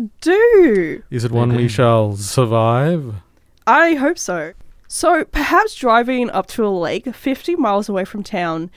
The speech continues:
Speaker 1: in a terrible, awful storm wasn't the best idea. Maybe I should have checked the weather beforehand.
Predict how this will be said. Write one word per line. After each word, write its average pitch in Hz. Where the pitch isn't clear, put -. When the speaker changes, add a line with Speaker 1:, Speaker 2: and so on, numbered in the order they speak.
Speaker 1:
in 180
a 165
terrible, 262
awful 349
storm 214
wasn't 196
the 190
best 175
idea. 180
Maybe 196
I 190
should 208
have 190
checked -
the 254
weather 254
beforehand. 330